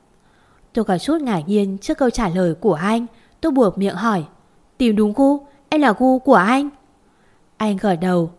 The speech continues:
giọng có chút bất đắc dĩ. "Nếu không phải vì Hưng không muốn anh đến gần em,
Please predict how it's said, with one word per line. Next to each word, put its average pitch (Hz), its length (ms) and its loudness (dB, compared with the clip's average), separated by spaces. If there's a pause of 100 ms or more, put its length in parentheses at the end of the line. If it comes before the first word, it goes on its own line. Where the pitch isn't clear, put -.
(120)
giọng 214 200 -6
có 190 120 0
chút 277 220 -2 (100)
bất 262 140 0
đắc 269 220 0
dĩ. 277 280 -2 (720)
"Nếu 214 140 0
không 311 140 -2
phải 269 260 0
vì 170 200 0
Hưng 214 380 -2
không 277 160 0
muốn 208 140 0
anh 247 180 -2
đến 196 220 0
gần 262 220 2
em, 175 260 -2